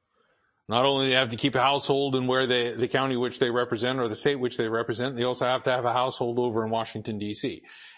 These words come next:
And if you've taken a look at Washington, D C housing prices, you'll think San Francisco is affordable.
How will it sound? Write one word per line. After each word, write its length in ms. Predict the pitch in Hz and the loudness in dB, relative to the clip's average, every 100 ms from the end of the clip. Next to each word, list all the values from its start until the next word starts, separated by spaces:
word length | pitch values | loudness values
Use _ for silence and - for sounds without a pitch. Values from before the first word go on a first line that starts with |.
| - | -10
And 100 | 101 | -8
if 100 | 98 | -8
you've 120 | 95 | -2
taken 200 | 139 123 | 0 0
a 60 | 120 | 0
look 140 | 127 | 0
at 80 | 117 | 2
Washington, 500 | 127 127 131 - 123 | 0 0 -4 -4 -4
D 160 | 117 | -4
C 160 | 113 123 | -4 -2
housing 380 | 117 147 131 117 | 0 0 0 0
prices, 440 | 120 120 143 143 - - - - - | 0 0 -2 -4 -8 -18 -20 -20 -6
you'll 160 | 107 117 | -2 -2
think 180 | 127 120 | -2 -4
San 380 | - 147 135 127 | -2 0 0 -2
Francisco 720 | 139 131 165 139 - 90 85 | -2 -2 -2 -2 -2 -2 -2
is 100 | 85 | -4
affordable. 640 | 85 - 78 - - - | -6 -6 -6 -6 -10 -14